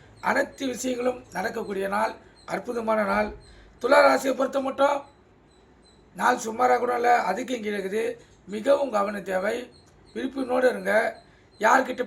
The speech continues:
பேசினாலும் வார்த்தைகளை தெளிவாக பேசுங்க, கவனமாக பேசுங்க. எந்த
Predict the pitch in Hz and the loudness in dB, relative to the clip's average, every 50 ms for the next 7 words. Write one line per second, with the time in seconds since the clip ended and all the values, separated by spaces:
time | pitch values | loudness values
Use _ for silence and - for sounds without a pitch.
0 | 214 240 233 202 233 233 233 240 247 254 247 254 - _ _ 180 196 220 - - | -4 -4 -4 -4 -6 -4 -4 -2 -2 -4 -6 -8 -12 _ _ 0 0 0 0 -2
1 | - 220 202 208 214 214 - - - 190 202 226 247 240 233 233 226 196 175 190 | -8 -10 -8 -6 -6 -6 -8 -10 -8 -8 -6 -4 0 0 0 0 0 -4 -6 -8
2 | 175 - 185 170 185 208 220 214 - - - _ _ _ _ _ 143 175 190 208 | -8 -8 -8 -4 0 0 0 0 -4 -8 -18 _ _ _ _ _ -6 -4 -4 -4
3 | 233 240 226 220 220 214 214 - 175 175 160 - 165 165 190 196 208 - - _ | -4 -6 -6 -6 -6 -6 -6 -8 -10 -12 -12 -12 -10 -6 -4 -4 -4 -6 -10 _
4 | _ _ _ _ _ _ _ 190 220 254 262 | _ _ _ _ _ _ _ -6 -6 -4 -2